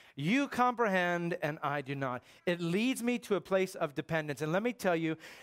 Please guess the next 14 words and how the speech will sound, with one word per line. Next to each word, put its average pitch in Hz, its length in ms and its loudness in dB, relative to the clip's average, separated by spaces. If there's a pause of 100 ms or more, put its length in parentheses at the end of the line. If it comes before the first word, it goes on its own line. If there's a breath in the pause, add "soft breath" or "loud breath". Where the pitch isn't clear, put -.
(120 loud breath)
there 175 200 6
are 147 60 2
many 202 400 4
errors 170 380 4
that 165 100 0
have 147 220 -2
crept 156 280 -2 (120)
into 262 260 4
the 254 100 0
church 170 460 0
based 214 300 2
upon 202 300 2
these 185 140 -2
conclusions 147 680 -4